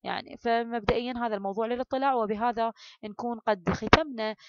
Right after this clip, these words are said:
الشابتر الرابع ولله الحمد. آه، بعدها ننتقل إن شاء الله، آه، للشابتر الخامس اللي هو ال-، ال اي سي، آه، تأثير ال اي سي على دائرة، آه، بي جي تي ترانزستور، بعد ما أكملنا، آه، ال، ال دي سي بايزنج.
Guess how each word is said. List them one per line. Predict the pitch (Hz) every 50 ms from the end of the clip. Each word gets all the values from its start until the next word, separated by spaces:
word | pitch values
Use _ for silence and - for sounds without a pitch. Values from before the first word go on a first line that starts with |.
| - - _ -
الشابتر | 214 208 202 202 202 196 196 190 190 190 190 - - 220 220 - - - 202 196 - -
الرابع | 190 190 196 190 185 165 175 170
ولله | 180 185 190 180 185 180 175 175
الحمد. | 170 - - 180 180 - _ _ _ _ - - - - -
آه، | - 226 226
بعدها | 202 277 294 311 320 - - 320
ننتقل | 320 320 269 - 302 - 269 262
إن | 277
شاء | 240 - - 269 269
الله، | 269 262 269 269 262
آه، | - - - 214
للشابتر | 214 - - - 254 254 - 247 240 233
الخامس | 233 - - 240 240 240 233 -
اللي | - 208 208 208 196
هو | 233 226 220 220 220 226 226 - - - - - - -
ال-، | 220 214 214 208 208 202 202 196 202 202 196 196 196 196 196 196 - - - - - _ _ _ _ _ -
ال | 226 220 -
اي | - - 349 320 254 208
سي، | - - - 220 208 214 - - - - - - -
آه، | - 208 202 196 202
تأثير | - 240 233 233 - 262 262 247
ال | 233 -
اي | 233 -
سي | - - 226
على | 185 196 202 196
دائرة، | 190 220 214 - 214 208 208 208 - _ - 202
آه، | 190 190 185 185 190 - -
بي | 180 226
جي | 175 214 196
تي | - - 208
ترانزستور، | - 196 190 196 185 208 208 - - 277 330 359 - - - - - _
بعد | 220 208 214 214 196
ما | 208 208 208
أكملنا، | 208 - 202 208 208 202 202 208 202 202 202 -
آه، | - - 190 185 185 185 185 185 185 - - -
ال، | - 190 185 185
ال | 180 185 185 180 185 185 - - - - 185 185 185 185 185 185 185
دي | - 233
سي | 226 - 262
بايزنج. | - - 170 170 175 175 - - -